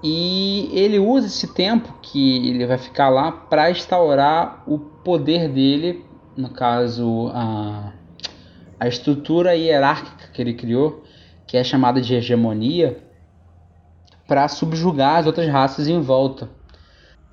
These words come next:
da, no caso, do reino, do continente, né? Só pra salientar uma coisa que eu esqueci de falar, no momento que ele invadiu Edene, Edene tinha um aliado, que era o rei Haribald, que era um rei anão,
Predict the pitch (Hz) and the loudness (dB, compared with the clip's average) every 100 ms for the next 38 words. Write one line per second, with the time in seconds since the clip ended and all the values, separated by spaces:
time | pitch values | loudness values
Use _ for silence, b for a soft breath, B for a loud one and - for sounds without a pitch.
0 | _ - 120 117 113 113 113 - 110 110 | _ -8 -2 0 0 -2 -4 0 0 0
1 | 120 120 120 - - - 127 131 135 143 | -2 -4 -6 -18 -20 -18 -4 0 4 4
2 | 123 104 104 107 - 143 - 156 113 110 | 4 0 -4 -6 -2 -2 0 -2 -2 -4
3 | - 113 - B B B B - 226 262 | -8 -14 -16 B B B B -2 0 2
4 | 240 202 180 175 170 165 - - - 180 | 0 0 0 0 2 -2 -2 -6 -6 -6
5 | 170 - 143 160 156 - 147 156 202 233 | -4 0 2 2 0 -2 0 2 2 0
6 | - - 196 190 180 202 185 165 127 139 | -4 -8 -8 -4 -2 -2 0 0 0 0
7 | 156 120 120 - 151 113 - - - - | 0 0 0 2 2 -2 -6 -20 -20 -20
8 | - - B B B B - 143 135 170 | -20 -20 B B B B -2 2 2 0
9 | 185 - 175 175 185 175 156 156 120 107 | -2 0 2 2 2 2 2 2 -2 -8
10 | - - - - - 117 117 120 127 135 | -12 -20 -20 -20 -6 0 2 4 4 4
11 | 135 135 139 127 131 117 135 139 139 135 | 2 0 -2 -2 -2 0 2 4 4 2
12 | 127 151 139 160 123 107 95 - - - | 2 2 2 0 0 0 -2 -8 -20 -20
13 | B B B - - 113 127 131 131 165 | B B B -18 -4 0 2 2 2 2
14 | 170 123 135 | 0 0 0